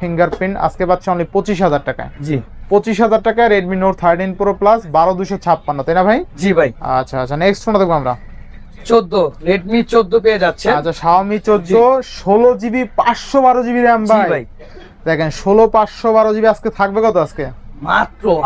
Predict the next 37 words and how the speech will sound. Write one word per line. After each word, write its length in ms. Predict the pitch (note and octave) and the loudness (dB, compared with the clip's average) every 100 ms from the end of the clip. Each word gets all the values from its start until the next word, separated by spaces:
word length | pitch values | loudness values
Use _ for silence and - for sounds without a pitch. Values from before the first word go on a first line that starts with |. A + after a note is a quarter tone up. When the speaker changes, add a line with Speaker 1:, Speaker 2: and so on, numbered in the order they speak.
| - | -2
Speaker 2:
আগুন 240 | F#3 A#3 A#3 | -2 -2 0
প্রাইস, 220 | G3 E3+ - - | 0 -2 -2 -4
হট 220 | G#3 A#3+ - | 0 0 -2
প্রাইস, 220 | A#3 G3 D#3 - | -2 -2 -2 -4
আগুন 200 | G#3 C4+ C4 | -2 -2 -2
প্রাইস, 200 | A3+ F3+ - - | 0 -2 -4 -4
সাতচল্লিশ 540 | - B3 - D#4+ C#4 A#3 | -4 -4 0 2 2 0
হাজার। 160 | D#3 C3+ - D#3+ | -4 -8 -4 -2
Speaker 1:
Only 120 | G3 F3 | -2 0
সাতচল্লিশ 420 | F#3+ - A#3 A3+ A#3 | 0 0 0 2 2
হাজার? 160 | E3+ | 2
Speaker 2:
সাতচল্লিশ 500 | C4 D4 - D#4 D4+ A#3+ | 2 2 0 0 2 2
হাজার 160 | G#3 F3 | 0 -2
টাকা 140 | E3 D#3 | -2 0
ভাই। 160 | D3 C#3 | 0 0
Speaker 1:
আচ্ছা, 200 | - C#3+ F3 | -2 -4 0
সাতচল্লিশ 440 | F3 - A3 G#3 A3 | 0 0 0 2 2
হাজার 160 | A3 G#3+ | 2 0
টাকায় 220 | A3 A#3 F#3+ | 0 0 2
Xiaomi 260 | F#3+ G3 G3+ | 0 0 0
চোদ্দ 160 | G#3+ A3+ A3+ | 0 0 -2
ষোলো 300 | - G3+ A3+ B3+ D4 - - - - - - - | 0 2 4 2 -2 -16 -20 -18 -16 -16 -16 0
পাঁচশো 360 | - - - A#3 | 0 0 -2 2
বারো 240 | G#3+ G3+ | 2 2
জিবি, 160 | E3+ D#3 | -2 0
Speaker 2:
জি, 60 | |
Speaker 1:
তাই 80 | G3 | 2
না? 80 | A3+ | 2
Speaker 2:
জি, 100 | C#3 | 0
জি, 160 | C#3 C3+ | -4 -6
জি। 120 | C3+ C#3 | -2 -2
Speaker 1:
আচ্ছা, 160 | D3 | 0
নেক্সট। 360 | D#3 G3+ - - - - - - - - | 0 -2 -2 -16 -18 -20 -20 -20 -14 -2
Speaker 2:
তারপর 340 | G3 G#3 A#3 A#3+ | 0 0 0 0
আছে 180 | B3 B3 | 0 -2
Xiaomi 340 | G#3+ A3+ A#3 B3+ | 2 2 2 0
Note 200 | A3 G#3 | 0 -2